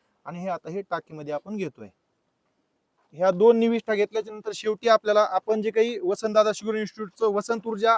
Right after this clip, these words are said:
एक लिटर घेतलं होतं, ते एक लिटर पाण्यामध्ये आपण जे आहे ते मिसळून घेतलेलं आहे. तर हे जे आहे ते आता आपण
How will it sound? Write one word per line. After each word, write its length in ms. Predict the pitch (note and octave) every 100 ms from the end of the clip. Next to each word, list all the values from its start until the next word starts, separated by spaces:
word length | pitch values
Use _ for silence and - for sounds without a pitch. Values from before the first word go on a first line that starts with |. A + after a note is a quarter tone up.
| -
एक 140 | F#3+ G#3+
लिटर 220 | A3 G3+
घेतलं 260 | G3+ G3+ G3+
होतं, 300 | F3+ G3 A#3 - _ _ _
ते 40 |
एक 260 | A3 G#3+ A3 G#3+
लिटर 240 | G#3+ A3
पाण्यामध्ये 540 | - G#3+ A#3 A#3+ A#3
आपण 260 | A3 G3+ A3
जे 60 | G#3+
आहे 120 | G3+
ते 140 | G3
मिसळून 320 | G#3 G3+ A3+
घेतलेलं 360 | G#3+ G3 F#3 F3
आहे. 100 | A#3 - _ _ -
तर 40 |
हे 240 | D#3+ E3+ G#3+
जे 80 |
आहे 160 | G#3 F#3+
ते 120 | -
आता 220 | F3 E3+
आपण 260 | E3+ - A#3